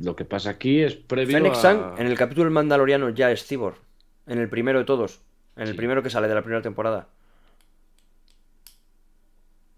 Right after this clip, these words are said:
Speaker 1: Creo que sí, ¿no? O
Speaker 2: Claro,
Speaker 1: estuvo
Speaker 2: yo es
Speaker 1: con
Speaker 2: que
Speaker 1: el
Speaker 2: lo que me
Speaker 1: Mandaloriano
Speaker 2: imaginé
Speaker 1: otra vez, ¿eh?
Speaker 2: Claro, Fennec Shand sale en la primera temporada y en la segunda. Y a la primera,
Speaker 1: Sí,
Speaker 2: cuando se
Speaker 1: claro.
Speaker 2: la intentan jugar, tal, y tienen ahí un encontronazo,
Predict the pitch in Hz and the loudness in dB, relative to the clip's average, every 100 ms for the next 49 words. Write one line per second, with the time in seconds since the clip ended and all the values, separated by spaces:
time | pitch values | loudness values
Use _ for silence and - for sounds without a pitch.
0 | _ _ - 76 76 - 98 131 131 202 | _ _ -20 -20 -20 -18 -18 -16 -16 -18
1 | _ _ _ _ _ _ _ _ _ _ | _ _ _ _ _ _ _ _ _ _
2 | _ _ _ - 98 151 123 101 139 104 | _ _ _ -6 0 2 2 4 2 6
3 | 190 - 147 135 127 - 131 160 - 98 | 4 6 2 2 0 0 -2 0 -2 -6
4 | 127 113 - - - 160 131 135 131 170 | -10 -12 -20 -14 0 2 2 0 0 0
5 | 165 190 151 120 120 135 143 185 190 170 | 2 2 2 2 -2 0 2 4 2 0
6 | 107 160 113 82 _ - _ - 107 104 | -2 0 -2 -6 _ -20 _ -4 -2 -2
7 | 104 143 170 196 - _ - 120 117 104 | 0 4 4 4 0 _ -4 0 0 0
8 | 110 101 95 127 127 127 135 151 143 120 | 0 -2 -2 -4 -2 -2 -2 0 0 2
9 | 165 127 107 107 113 113 110 110 113 117 | 2 2 -2 -6 -6 -6 -6 -4 -2 -2
10 | 117 113 117 120 131 135 196 | -4 -4 -4 -2 -2 -2 -6